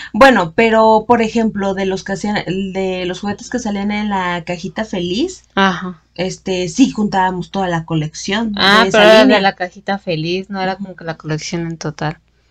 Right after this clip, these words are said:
Speaker 2: Como mi juguete favorito no tengo.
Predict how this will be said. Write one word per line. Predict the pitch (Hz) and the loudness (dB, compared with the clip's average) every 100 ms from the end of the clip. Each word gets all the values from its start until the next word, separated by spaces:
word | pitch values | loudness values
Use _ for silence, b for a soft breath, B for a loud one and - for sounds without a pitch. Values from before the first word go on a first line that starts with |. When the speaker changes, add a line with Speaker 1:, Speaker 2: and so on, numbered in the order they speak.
| _ - - - | _ -20 -16 -2
Speaker 2:
Como | 214 214 | 2 4
mi | 220 | 2
juguete | 220 214 214 262 | 4 6 6 6
favorito | 262 214 196 196 254 | 6 6 6 4 4
no | 262 269 | 4 2
tengo. | 302 269 269 | 2 2 0